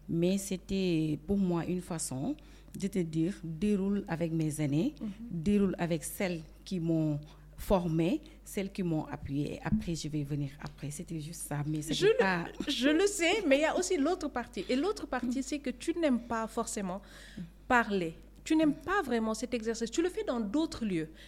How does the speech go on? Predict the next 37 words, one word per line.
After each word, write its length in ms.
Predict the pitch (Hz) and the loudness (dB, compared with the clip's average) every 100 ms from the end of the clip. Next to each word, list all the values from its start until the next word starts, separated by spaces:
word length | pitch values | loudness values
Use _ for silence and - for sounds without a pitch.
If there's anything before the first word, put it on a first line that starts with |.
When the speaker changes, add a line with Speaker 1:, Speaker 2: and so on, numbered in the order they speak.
| - 214 | -12 -4
Speaker 2:
Mais 120 | 196 | 0
Speaker 1:
Mhm. 60 | |
Speaker 2:
être 220 | 262 - 294 | 0 0 -2
au 80 | |
devant 260 | 226 262 294 | 0 0 0
des 140 | 262 | 0
médias, 340 | 240 220 202 208 | -2 -4 -4 -4
en 80 | 214 | -6
règle 260 | 226 254 226 | -6 -6 -6
générale, 420 | 220 196 175 185 | -6 -6 -6 -6
des 120 | 196 | -4
médias, 400 | 202 196 185 180 | -4 -4 -6 -4
des 100 | 185 | -4
podcasts, 460 | 202 202 - 190 - | -4 -8 -8 -10 -8
ou 80 | 247 | -8
ce 100 | - | -2
qu'on 220 | 320 277 | 4 4
veut, 240 | 165 220 - - - | 2 -6 -10 -20 -18
ce 160 | - 349 | -8 -6
n'est 100 | 359 | -4
pas 120 | 440 523 | -4 0
un 40 | 311 | 0
exercice 440 | 220 233 226 233 | 2 0 -2 -6
que 120 | - | -6
je 100 | 202 | -8
t'ai 140 | - 208 | -4 -4
vu 140 | 202 | -4
faire 200 | 202 196 | -6 -8
souvent. 280 | - 180 156 | -6 -6 -8
Par 240 | 160 226 - | -4 -4 -2
contre, 200 | 320 302 | -4 -2
je 100 | 220 | -4
te 100 | 233 | -4
vois 260 | 233 262 - - | -6 -6 -10 -4
prendre 320 | 277 320 233 | 2 2 2
la 140 | 196 | -2
parole, 340 | - 180 156 | -4 -4 -4